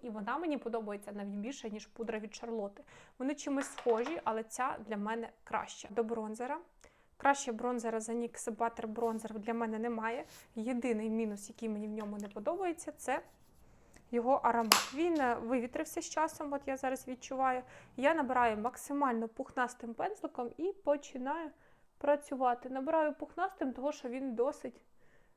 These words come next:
пігментований і ним можна наробити собі плямочок. Текстура крута, він такий, знаєте, сатиново-,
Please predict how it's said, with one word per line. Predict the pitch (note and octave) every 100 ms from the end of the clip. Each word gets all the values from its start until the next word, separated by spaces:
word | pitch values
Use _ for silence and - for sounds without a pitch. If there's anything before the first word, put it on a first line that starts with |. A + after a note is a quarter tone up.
| _
пігментований | - C#4+ C4+ C#4 C#4 F4 G4+ D4+ B3+ B3
і |
ним | C4+ D#4+
можна | B3+ C4+ D4+ C4+
наробити | A#3+ B3+ B3+ A3+ C4 D4+ C#4
собі | - A3+
плямочок. | C4 - A#3+ - - - - - - - -
Текстура | C#4+ - - E4+ F4+ A#3+
крута, | - C#4+ C#4+ - B3+ C4
він | A#3+ B3+
такий, | - - B3+ A#3+
знаєте, | A#3+ C4+ C#4 A#3+ A#3 - C4 B3+
сатиново-, | - C#4 C4 - C#4 D4+ D4+ D4 C4 C4 C4+ C#4